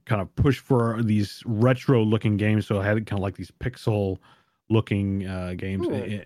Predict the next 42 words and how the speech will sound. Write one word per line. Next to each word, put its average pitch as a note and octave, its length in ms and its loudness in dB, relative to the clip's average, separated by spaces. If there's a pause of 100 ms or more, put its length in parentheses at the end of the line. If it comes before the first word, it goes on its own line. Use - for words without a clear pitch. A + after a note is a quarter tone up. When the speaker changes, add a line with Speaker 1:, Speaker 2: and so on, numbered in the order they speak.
Speaker 1:
in, F#2+ 500 -4
um, F2 380 -6
like, F2 240 -10
uh, E2+ 380 -8
I'm D#2 240 -16
gonna E2+ 200 -12 (160)
start G#2 240 -4
going F#2+ 180 -4
through F#2+ 120 -8
these E2 140 -8
cards G#2 360 0
here F#2 140 -4
that F2+ 100 -4
I F2+ 60 0
have F2+ 120 -2
in F2+ 80 -8
front G2+ 200 -6
of F#2+ 60 -4
me, F#2 100 -2
but F2 140 -6
basically, G#2+ 340 0
uh, F#2+ 120 -6
Star C#3 460 2
Renegade B2 680 4
was G#2 220 2
one. A2+ 440 4 (120)
Speaker 2:
That D#3+ 180 4
looks F3+ 140 2
Speaker 1:
Looked G#2+ 140 4
very A2+ 200 4
Speaker 2:
so C#3+ 120 0
cool. C3 460 -2 (440)
Speaker 1:
It's G#2+ 100 0
kind B2 160 2
of A2+ 60 2
like A2 140 4
an G#2+ 100 0
R-, A2 260 -2
R B2 160 4
P B2 220 2
G A2+ 420 6
style G#2 840 2